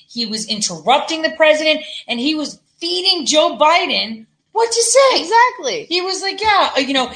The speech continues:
Speaker 1: and then
Speaker 2: Address the president's, uh, reputation and history on climate change, Joe Biden. Like,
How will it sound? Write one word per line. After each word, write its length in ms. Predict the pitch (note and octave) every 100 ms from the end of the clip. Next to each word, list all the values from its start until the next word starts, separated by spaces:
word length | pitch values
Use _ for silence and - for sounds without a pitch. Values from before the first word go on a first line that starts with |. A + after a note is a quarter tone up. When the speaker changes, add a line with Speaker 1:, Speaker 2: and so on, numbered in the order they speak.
| -
Speaker 1:
and 140 | - C4
then 100 | D4
Speaker 2:
Address 380 | G4 G4+ C5+ -
the 120 | C#4+
president's, 920 | - E4 D4+ D#4 C#4+ A#3+ G#3+ - - -
uh, 260 | F3+ F#3 E3+ F3 _
reputation 920 | G3+ B3+ C4 B3 - A#3+ B3+ - G#3
and 140 | F3+ E3
history 720 | G3+ D4 - F#3 E3+ D#3 D#3
on 440 | D#3 D#3+ D#3+ D#3+ - _
climate 720 | - G#3 A#3+ B3+ F#3+ E3 E3+ -
change, 680 | - F#3+ D#3 D3+ D3+ D#3 -
Joe 200 | - D#3+
Biden. 420 | D#3 D#3 D#3 F3
Like, 280 | G3 F3+ E3+